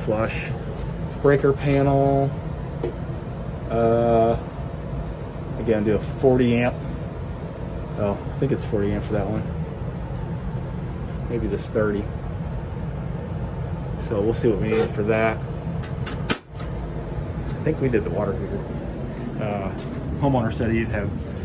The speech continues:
you know, the washer out of the way, dryer too if needed, but I think if the washer's out of the way and then we just cover this, we'll be in good shape. And then just come right through the garage, right through here.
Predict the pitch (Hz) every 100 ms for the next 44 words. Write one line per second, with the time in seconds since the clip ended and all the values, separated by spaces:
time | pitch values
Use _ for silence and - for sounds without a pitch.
0 | - - 95 92 95 117 113 107 117 107
1 | 107 107 104 104 104 101 104 104 - 113
2 | 107 104 98 104 120 110 95 101 - 98
3 | 95 95 98 101 98 90 90 90 - -
4 | - 107 92 90 95 - 92 92 90 90
5 | - - - - - - - - - 104
6 | 104 104 101 104 - 123 110 104 - 107
7 | 95 107 107 120 123 123 127 - - -
8 | - - - - - - - - - -
9 | - - - - - 120 - 104 127 123